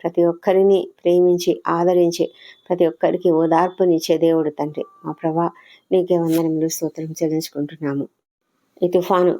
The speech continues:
పరిస్థితులలో ఎంతోమంది ఆస్తులను కోల్పోయి నష్టపోయి, ఆప్తులను కోల్పోయి, నష్టపోయి, అనారోగ్యం పాలై, ఎంతగానో దుఃఖకర పరిస్థితులలో ఉన్నారేమో,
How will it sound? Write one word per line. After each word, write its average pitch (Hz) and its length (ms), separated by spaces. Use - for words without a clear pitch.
పరిస్థితులలో 180 720
ఎంతోమంది 175 520
ఆస్తులను 170 580
కోల్పోయి 165 600
నష్టపోయి, 175 760
ఆప్తులను 175 500
కోల్పోయి, 170 460
నష్టపోయి, 170 760
అనారోగ్యం 175 640
పాలై, 160 280
ఎంతగానో 190 540
దుఃఖకర 175 440
పరిస్థితులలో 170 760
ఉన్నారేమో, 175 520